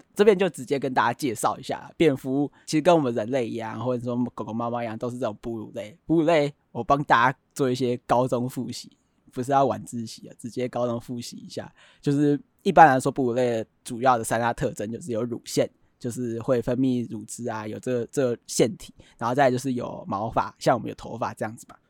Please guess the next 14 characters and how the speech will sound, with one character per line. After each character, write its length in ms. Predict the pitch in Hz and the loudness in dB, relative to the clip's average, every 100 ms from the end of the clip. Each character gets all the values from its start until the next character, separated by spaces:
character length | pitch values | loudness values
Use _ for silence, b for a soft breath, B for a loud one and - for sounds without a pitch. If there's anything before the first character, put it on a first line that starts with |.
| _ - | _ -10
那 100 | 120 | -2
还 80 | 139 | 0
有 140 | 123 | 0
内 200 | 170 151 | 2 2
温 220 | 135 127 | 2 -2
也 100 | 123 | -4
是 140 | 123 123 | -6 -8
一 80 | |
个 140 | 117 113 | -6 -8
哺 120 | 127 | -8
乳 140 | 117 | -8
类 260 | 120 123 110 _ _ _ | -2 -2 -4 _ _ _
蛮， 320 | 120 110 117 - _ | -8 -6 -8 -14 _
呃， 680 | 123 110 107 104 - - | -10 -8 -10 -12 -14 -14